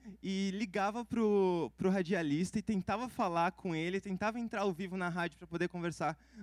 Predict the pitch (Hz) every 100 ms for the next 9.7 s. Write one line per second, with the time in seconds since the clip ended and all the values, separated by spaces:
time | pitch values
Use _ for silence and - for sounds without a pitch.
0 | - - 170 165 156 147 135 - 180 -
1 | 170 156 165 139 165 208 220 - - -
2 | 208 202 202 196 226 208 208 - 233 233
3 | - 220 190 196 185 190 190 190 190 196
4 | 185 175 - 190 202 185 202 165 147 156
5 | 190 - 269 - - 175 - 190 156 180
6 | 185 196 180 202 202 180 202 156 175 170
7 | 160 147 240 214 165 170 170 170 175 175
8 | 160 - 165 147 147 156 - 147 151 156
9 | 143 143 135 113 127 135